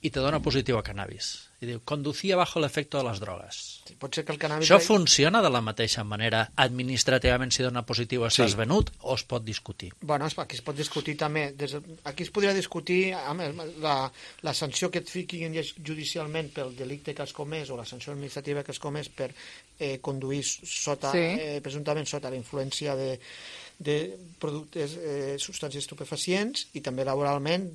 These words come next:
Speaker 2: te poden dir el mateix que tal, de que és una negligència del treballador.
Speaker 1: No, però
Speaker 2: Però,
Speaker 1: anem
Speaker 2: clar,
Speaker 1: a
Speaker 2: el
Speaker 1: veure.
Speaker 2: tema, el tema del cannabis, el tema de les drogues, pot ser que aquella droga no l'hagués consumit aquell dia, que l'hagués consumit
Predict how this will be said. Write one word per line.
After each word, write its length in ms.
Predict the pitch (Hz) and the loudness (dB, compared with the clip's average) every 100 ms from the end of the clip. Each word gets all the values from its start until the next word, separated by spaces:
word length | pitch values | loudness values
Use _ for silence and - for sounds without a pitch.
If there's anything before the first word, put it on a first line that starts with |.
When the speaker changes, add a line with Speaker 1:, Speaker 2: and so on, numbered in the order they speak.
| 170 | -12
Speaker 2:
te 100 | - | -8
poden 180 | 147 135 | -4 -2
dir 80 | 135 | -2
el 20 | 131 | -4
mateix 300 | 131 147 - | -4 -4 -4
que 100 | 147 | -2
tal, 240 | 165 180 | 0 0
de 80 | 170 | -2
que 120 | 139 | -6
és 80 | 123 | -6
una 80 | 127 | -6
negligència 520 | 123 127 123 131 143 | -6 -6 -8 -6 -6
del 80 | 135 | -6
treballador. 420 | 127 95 - 71 - | -8 -8 -10 -12 -4
Speaker 1:
No, 100 | 147 | -2
però 20 | - | 4
Speaker 2:
Però, 120 | 123 | 6
Speaker 1:
anem 40 | |
Speaker 2:
clar, 100 | - | 12
Speaker 1:
a 20 | 190 | 12
Speaker 2:
el 40 | |
Speaker 1:
veure. 120 | - - | 12 10
Speaker 2:
tema, 180 | 196 220 | 8 8
el 100 | 170 | 6
tema 200 | 196 208 | 6 6
del 80 | 214 | 6
cannabis, 640 | 208 185 185 180 285 - | 4 6 4 2 -2 -6
el 140 | 151 123 | -6 -2
tema 180 | 170 190 | 0 2
de 60 | |
les 160 | 190 165 | 0 2
drogues, 340 | 180 175 180 | 2 2 0
pot 180 | - 147 | -2 -4
ser 100 | 151 | -4
que 80 | 147 | -4
aquella 260 | 143 151 147 | -4 -2 0
droga 260 | 147 147 | 0 0
no 140 | 160 156 | 0 0
l'hagués 260 | 143 135 | -2 -4
consumit 420 | - 131 147 139 131 | -8 -8 -6 -8 -8
aquell 240 | 123 113 | -8 -8
dia, 220 | 123 170 | -4 -4
que 100 | 151 | -4
l'hagués 240 | 117 123 131 | -6 -6 -6
consumit 460 | 143 - 139 147 | -6 -8 -6 -8